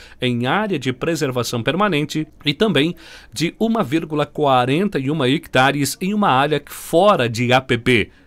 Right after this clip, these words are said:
O proprietário das terras, que fora autuado por esta mesma prática tempos atrás,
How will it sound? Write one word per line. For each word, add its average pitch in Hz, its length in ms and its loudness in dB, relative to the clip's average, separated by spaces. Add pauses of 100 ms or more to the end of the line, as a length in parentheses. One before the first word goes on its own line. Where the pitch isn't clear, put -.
(420)
O 135 140 4
proprietário 139 760 0
das 98 220 -2
terras, 95 560 0
que - 140 -2
fora 226 420 4
autuado 147 640 4
por 143 240 0
esta 147 340 0
mesma 190 520 0
prática 117 500 0
tempos 107 380 -6
atrás, 147 500 2